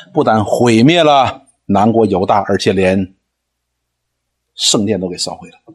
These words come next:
所以弟兄姊妹，要听。当我们要听的时候，我们就要面对我们里边一切的黑暗，我们必须悔改。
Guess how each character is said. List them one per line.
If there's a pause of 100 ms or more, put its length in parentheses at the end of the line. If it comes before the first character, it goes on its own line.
(2750)
所
以
弟
兄
姊
妹， (420)
要
听。 (600)
当
我
们
要
听
的
时
候，
我
们
就
要
面
对
我
们
里
边 (320)
一
切
的
黑
暗， (580)
我
们
必
须
悔
改。